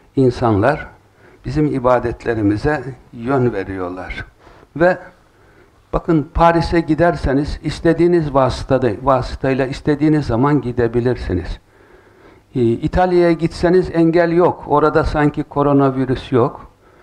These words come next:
İster uçakla gidin, ister arabayla gidin. İstediğiniz zaman. Ama hacca gitmek istiyorum,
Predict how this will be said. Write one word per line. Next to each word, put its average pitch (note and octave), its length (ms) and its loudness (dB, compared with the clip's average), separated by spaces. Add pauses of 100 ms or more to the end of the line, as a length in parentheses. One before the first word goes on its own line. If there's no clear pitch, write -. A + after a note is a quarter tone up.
(180)
İster D#3+ 340 -2
uçakla C#3+ 520 -2
gidin, G2 300 0
ister B2+ 460 -2
arabayla A#2 600 -2
gidin. G2+ 420 -2 (400)
İstediğiniz D3 640 0
zaman. F2+ 320 0 (500)
Ama C#3 220 2
hacca E3 280 2
gitmek F3 440 -2
istiyorum, D#3 540 0